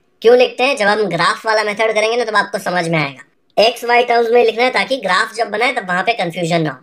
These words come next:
अभी से प्रैक्टिस करते हैं तो वहाँ जाके हमको कुछ नया नहीं करना पड़ेगा। ठीक है, एक बार video pause करके पूरा solution देख लो। बच्चों ये solve करने का ये एक ही method नहीं है,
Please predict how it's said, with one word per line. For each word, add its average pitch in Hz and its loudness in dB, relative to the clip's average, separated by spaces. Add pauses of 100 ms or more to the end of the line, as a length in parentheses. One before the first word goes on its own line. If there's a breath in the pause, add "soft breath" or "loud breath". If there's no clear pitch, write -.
अभी 170 -6
से 202 0
प्रैक्टिस 202 -4
करते 220 -2
हैं 185 -4
तो 269 -2
वहाँ 175 -2
जाके 180 -2
हमको 190 -2
कुछ 247 -4 (100)
नया 185 0
नहीं 175 -6
करना 143 -8
पड़ेगा। - -20 (720)
ठीक 202 -4
है, 302 0 (280)
एक 170 -2
बार 190 0
video 185 2
pause 196 0
करके 202 0
पूरा 202 0
solution 202 -2
देख 196 0
लो। 214 -4 (2000 loud breath)
बच्चों 254 4
ये 226 4
solve 220 2
करने 220 2
का 233 2
ये 220 2
एक 196 -4
ही 220 2
method 202 -2
नहीं 175 -2
है, 139 -14